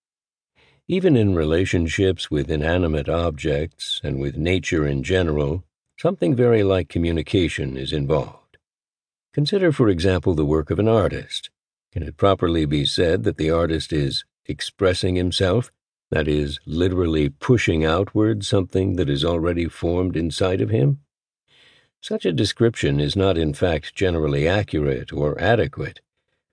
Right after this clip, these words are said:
Rather, what usually happens is that the first thing the artist does is only similar, in certain ways, to what he may have in mind. As in a conversation between two people, he sees the similarity and the difference,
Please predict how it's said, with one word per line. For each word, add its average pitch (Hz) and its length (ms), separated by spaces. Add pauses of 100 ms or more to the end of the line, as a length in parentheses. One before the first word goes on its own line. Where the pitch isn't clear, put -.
Rather, 85 480
what 76 200
usually 82 500
happens 78 500
is 85 200
that 78 160
the 73 100
first 107 320
thing 92 240
the 76 140
artist 90 440
does 98 480
is 80 140
only 101 360
similar, 90 800 (140)
in 76 160
certain 85 400
ways, 80 380
to 123 120
what 113 180
he 113 100
may 85 220
have 76 180
in 80 120
mind. 95 500 (500)
As 76 220
in 73 120
a 73 80
conversation 78 760
between 73 400
two 82 220
people, 92 580
he 110 140
sees 156 360
the 110 120
similarity 85 800
and 95 120
the 98 60
difference, 101 640